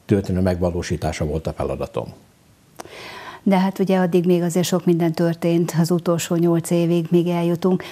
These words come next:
Speaker 2: Még egy kérdés csak, hogy egy picit közelebbről megismerjünk. Ugye vagány fiú voltál, hiszen három napot ott lehetett hagyni az iskolát, ezt kihasználtad rögtön.
Speaker 1: Lóg-, lógni lehetett, igen.
Speaker 2: Egy ilyen vagány fiú,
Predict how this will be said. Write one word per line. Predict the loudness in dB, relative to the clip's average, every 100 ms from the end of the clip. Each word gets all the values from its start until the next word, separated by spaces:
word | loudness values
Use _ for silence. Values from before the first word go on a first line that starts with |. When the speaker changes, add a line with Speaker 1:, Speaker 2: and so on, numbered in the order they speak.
| -18 -2
Speaker 2:
Még | 2 2
egy | 0
kérdés | 0 0 0 -2 -2
csak, | -8 -4
hogy | -4
egy | 0
picit | 0 0 -2
közelebbről | 0 2 2 2 0 2
megismerjünk. | 2 2 0 2 2 2 0
Ugye | 2 0 0
vagány | 2 2 2 2
fiú | 2 0 2
voltál, | 2 0 -2 -2
hiszen | -2 -2 -2
három | 0 2 2
napot | 2 0 -4 -2
ott | -2 0
lehetett | -2 -2 -2 -4
hagyni | -2 0 0
az | 0
iskolát, | 0 -2 -2 -2 -4
ezt | -6 -8
kihasználtad | -4 -2 -2 -2 -2 -2 -2
rögtön. | 2 2 4 4 4
Speaker 1:
Lóg-, | 0 4
lógni | 4 4 0
lehetett, | 0 0 -2 -4
igen. | 0 2
Speaker 2:
Egy | 4
ilyen | 4 2 2
vagány | 0 0 -2
fiú, | 0 2 4 2